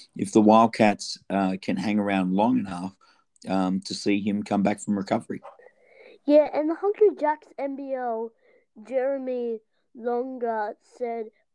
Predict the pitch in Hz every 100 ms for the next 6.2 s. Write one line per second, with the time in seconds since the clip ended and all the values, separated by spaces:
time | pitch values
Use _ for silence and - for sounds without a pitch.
0 | - 285 415 - _ 294 277 269 - -
1 | 320 339 349 330 _ _ 285 277 247 -
2 | 254 240 220 220 - _ - 220 202 214
3 | 196 214 220 _ _ _ _ 240 294 311
4 | 302 294 294 269 254 254 240 _ _ _
5 | 214 - 233 240 233 233 - 233 220 214
6 | 214